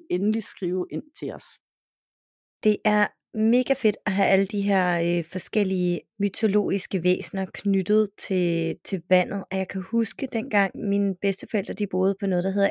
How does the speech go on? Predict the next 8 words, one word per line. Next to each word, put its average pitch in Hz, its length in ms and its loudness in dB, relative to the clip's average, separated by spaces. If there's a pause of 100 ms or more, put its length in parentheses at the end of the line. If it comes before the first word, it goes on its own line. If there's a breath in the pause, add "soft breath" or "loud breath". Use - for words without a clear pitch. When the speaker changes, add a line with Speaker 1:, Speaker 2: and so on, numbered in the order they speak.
(120)
Speaker 2:
Æresø. 214 480 0 (140)
Der 196 80 -2
er 196 40 -2
sådan 208 160 -4
et 202 100 -10
kæmpestort 220 600 -2
sådan 175 240 -4
marskområde. 160 1200 0